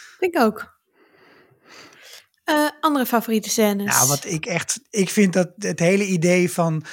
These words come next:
Speaker 2: eh, van, van tassen en koffers die oneindig groot zijn als je er, eh, hè, aan, naar de binnenkant gaat, heb ik altijd al heel leuk gevonden. En dat is met die,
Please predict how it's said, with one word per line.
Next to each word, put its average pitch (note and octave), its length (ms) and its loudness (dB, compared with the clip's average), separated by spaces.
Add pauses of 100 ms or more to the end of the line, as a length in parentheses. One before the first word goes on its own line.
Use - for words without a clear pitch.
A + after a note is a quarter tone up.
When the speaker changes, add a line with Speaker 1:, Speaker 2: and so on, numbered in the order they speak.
(220)
Speaker 2:
eh, D#3 220 -2
van, D#3 240 -4
van D#3+ 260 -4
tassen G3+ 300 0
en E3 180 -2
koffers G#3+ 400 0
die F#3+ 340 -8
oneindig G3 540 2
groot F#3 320 2
zijn F3+ 280 0
als E3+ 200 0
je E3+ 120 0
er, D#3+ 220 2
eh, D#3 80 -4
hè, D#3 440 0
aan, F3+ 140 2
naar E3+ 120 4
de E3 80 -2
binnenkant E3+ 380 0
gaat, D#3 160 2
heb D3+ 100 -2
ik D#3+ 100 -4
altijd E3+ 380 0
al G3+ 60 2
heel F#3+ 160 4
leuk F#3 200 6
gevonden. F#3 400 -2
En E3+ 120 -4
dat D#3+ 120 -2
is - 100 -14
met D3 120 -8
die, D3+ 160 -12